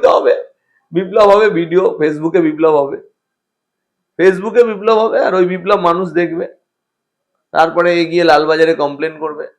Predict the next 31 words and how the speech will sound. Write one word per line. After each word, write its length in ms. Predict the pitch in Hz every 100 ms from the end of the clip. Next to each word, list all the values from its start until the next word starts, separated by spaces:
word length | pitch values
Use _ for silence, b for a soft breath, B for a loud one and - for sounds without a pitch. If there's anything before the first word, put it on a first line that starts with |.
| _ _ _ _ _
"এই 220 | - 156
বিপ্লব 400 | 139 147 139 160
আমি 180 | 151 156
করিনি, 520 | 147 139 147 151 170 _ _ _ _ _
এই 180 | 127 147
বিপ্লবের 520 | 135 - 156 151 151
যে 120 | 156
নেতা 260 | 143 139 151
দেখা 240 | 131 143
যাচ্ছে, 240 | 156 151 147
সেই 160 | 147
নেতা 260 | 139 135 143
আমি 200 | 135 139
নই।" 280 | 135 151 - _ _ _ _ _ _
এরকম 300 | 123 160 165
একটা 160 | 160 156
ভিডিও 340 | 147 147 156
শুভেন্দুর 420 | 143 147 151 160
আসবে, 360 | 143 131 127 - _ _ _ _ _ _ _
সেরকম 300 | 131 135 151
শুভেন্দু 380 | 143 147 151 156
বলবে, 320 | 151 151 147
"এই 100 | 156
বিপ্লবে 420 | 147 151 147 151 151
যাকে 220 | 147 143
দেখা 240 | 143 143
যাচ্ছে, 280 | 147 143 147
সেই 160 | 143 139
বিপ্লব 380 | 139 139 143
আমি 180 | 135 135
নেই।" 200 | 131 135